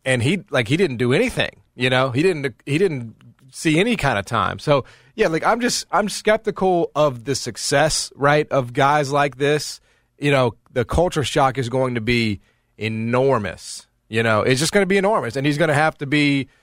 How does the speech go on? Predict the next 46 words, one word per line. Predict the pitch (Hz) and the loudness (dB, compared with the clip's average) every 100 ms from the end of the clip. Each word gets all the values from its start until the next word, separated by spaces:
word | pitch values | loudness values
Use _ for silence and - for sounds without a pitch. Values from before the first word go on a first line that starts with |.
| _ _ _ | _ _ _
you | 135 127 | -2 2
know, | 123 | 4
really | 110 110 143 143 | 2 2 2 0
tended | - 151 143 107 | 0 -2 -2 -4
to | 127 113 110 - | -2 -2 -2 -8
quite | - 135 135 | 0 2 2
a | |
bit. | 107 131 123 - _ | 0 0 0 -4 _
And, | - 113 113 110 110 | -6 -2 0 0 2
uh, | 110 107 104 | 4 4 2
you | 113 | 2
know, | 113 | 0
there's | 110 110 | 0 0
still | 131 | 0
a | 117 | 2
lot | 113 107 | 2 0
of | |
question | - 120 107 113 | -2 -2 -2 -4
marks | 110 107 98 - | 0 0 -2 -6
about, | 98 107 104 - _ _ _ _ | 0 2 2 -2 _ _ _ _
you | 113 | -6
know, | 104 | -2
his | 101 101 | 0 0
numbers | 117 131 123 123 117 | 2 2 2 0 0
and | 104 | -4
his | 92 | -8
defensive | 104 147 139 127 | -6 -2 0 0
ability | 123 131 127 123 123 120 | 0 2 2 0 -2 -2
and | 104 101 104 | -6 -8 -2
what | 143 - | -2 0
role | 120 127 131 | 0 2 2
he | 127 | 0
could | 127 107 | -2 -2
have. | 120 123 123 117 | 0 2 2 0
So, | - 120 113 107 _ _ _ - | -2 0 0 -2 _ _ _ -2
yeah, | 220 165 | 0 2
look, | 170 135 | 0 0
take | 156 | -2
a | 160 | -2
shot | - 160 | 2 2
at | 165 165 | 4 2
it, | 156 | -2
but | 143 143 | -2 0
understand | 139 127 147 143 135 | 0 -4 -2 0 0
that | 127 | 0
it's, | 127 - | -2 -6